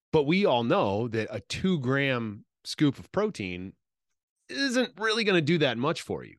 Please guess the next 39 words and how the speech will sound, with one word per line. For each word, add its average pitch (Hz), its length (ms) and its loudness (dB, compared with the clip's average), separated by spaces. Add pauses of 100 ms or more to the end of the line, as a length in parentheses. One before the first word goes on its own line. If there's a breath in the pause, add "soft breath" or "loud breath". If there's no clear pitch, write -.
right? 98 300 -2 (380 loud breath)
Versus 123 580 0
a 113 380 -2
scoop 113 280 -6
of 101 120 -18
protein 107 320 -6
that 95 100 -8
has 98 160 -8
twenty 196 260 -4
grams 69 340 -10
in - 80 -18
it. - 160 -20 (380 soft breath)
But 101 540 0 (180)
because 127 520 -2
it 120 80 0
has 120 300 -2
the 90 60 -12
protein 143 400 -2
in 73 140 -10
it, 104 160 -10
they 160 180 -2
can 180 200 0
make 175 180 0
the - 80 -12
same 156 300 -2
claims. - 560 -6 (260 loud breath)
And 135 140 -2
so 135 180 2
it's 123 140 -2
the 117 80 -8
same 175 320 -2
thing 151 260 0
with 117 240 -4
any 147 400 -4
other 123 600 -4 (260)
ingredient. 104 720 -2 (100)
If 175 260 2
it 202 140 0
has 101 640 -4